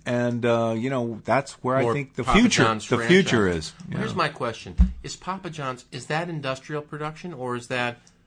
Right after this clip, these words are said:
Speaker 2: services or food. You know, I don't know. I don't think that's in a
Speaker 1: If you've,
Speaker 2: industrial
Speaker 1: if you've
Speaker 2: production.
Speaker 1: ever tasted the pizza, you
Speaker 2: You
Speaker 1: might
Speaker 2: think
Speaker 1: say
Speaker 2: it
Speaker 1: it was,
Speaker 2: is?
Speaker 1: uh,
Speaker 2: Yeah.
Speaker 1: industrial production.
Speaker 2: All right, let's see. Um, we don't wanna waste people's time here on the show. I've
Speaker 1: Right.
Speaker 2: got one other thing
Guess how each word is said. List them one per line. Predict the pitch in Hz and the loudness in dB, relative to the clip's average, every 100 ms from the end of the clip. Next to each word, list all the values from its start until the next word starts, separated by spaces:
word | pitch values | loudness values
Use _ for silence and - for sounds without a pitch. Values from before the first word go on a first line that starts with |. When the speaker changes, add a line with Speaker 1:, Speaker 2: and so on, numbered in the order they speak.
| _ _ _ _ | _ _ _ _
Speaker 2:
services | - - - - 151 143 120 90 - 98 87 85 | -16 -12 -10 -6 -4 -4 -4 -8 -8 -10 -10 -10
or | 90 85 | -12 -14
food. | - - 131 123 147 | -16 -10 -8 -8 -10
You | 135 | -6
know, | 139 | -2
I | 160 | 4
don't | 170 190 | 4 4
know. | 175 | -2
I | 160 | -2
don't | 185 170 | -2 -4
think | 170 160 | -6 -4
that's | 127 - | -6 -4
in | 120 107 | -6 -6
a | 98 | -6
Speaker 1:
If | 107 | -6
you've, | 101 | 0
Speaker 2:
industrial | 117 104 98 92 | 2 2 -2 -4
Speaker 1:
if | |
you've | 131 | 2
Speaker 2:
production. | 123 120 | 4 6
Speaker 1:
ever | 156 | 6
tasted | 156 160 160 151 | 8 6 6 4
the | 131 | 2
pizza, | 135 180 233 160 | 6 4 6 4
you | |
Speaker 2:
You | 120 | 6
Speaker 1:
might | 123 160 | 4 2
Speaker 2:
think | 120 | 4
Speaker 1:
say | 208 | 4
Speaker 2:
it | 262 | 6
Speaker 1:
it | |
was, | 160 123 120 | 6 6 6
Speaker 2:
is? | |
Speaker 1:
uh, | 120 113 117 | 8 8 6
Speaker 2:
Yeah. | |
Speaker 1:
industrial | 117 147 160 - 110 90 | 6 6 4 2 0 2
production. | 98 85 82 - 78 82 _ - | -2 -2 -4 -6 -14 -14 _ -14
Speaker 2:
All | 127 | -10
right, | 139 | -8
let's | 170 - | -8 -10
see. | 95 82 _ _ - | -12 -14 _ _ -18
Um, | 110 110 107 107 104 - _ _ | -12 -12 -12 -14 -18 -20 _ _
we | 196 | -4
don't | 175 117 | -2 -2
wanna | 98 90 | -2 -4
waste | 90 92 - | -6 -8 -12
people's | 95 92 - | -16 -16 -20
time | - 92 92 | -18 -14 -12
here | 92 87 | -12 -12
on | 87 | -14
the | |
show. | 85 101 110 | -16 -10 -4
I've | 185 | 2
Speaker 1:
Right. | |
Speaker 2:
got | 180 147 | 2 2
one | 143 175 165 | 2 4 6
other | 143 123 | 4 2
thing | - 98 82 | -2 -6 -6